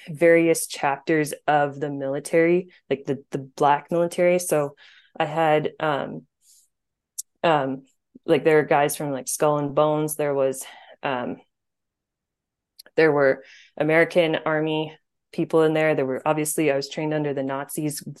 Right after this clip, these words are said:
very significantly. Um, Mengele was actually, uh, the head scientist over, um, my department and, and the other kids who were in there with me. So, and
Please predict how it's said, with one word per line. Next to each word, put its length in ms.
very 300
significantly. 880
Um, 280
Mengele 640
was 260
actually, 720
uh, 360
the 140
head 280
scientist 640
over, 400
um, 320
my 160
department 520
and, 220
and 160
the 160
other 400
kids 320
who 120
were 140
in 140
there 160
with 240
me. 260
So, 460
and 220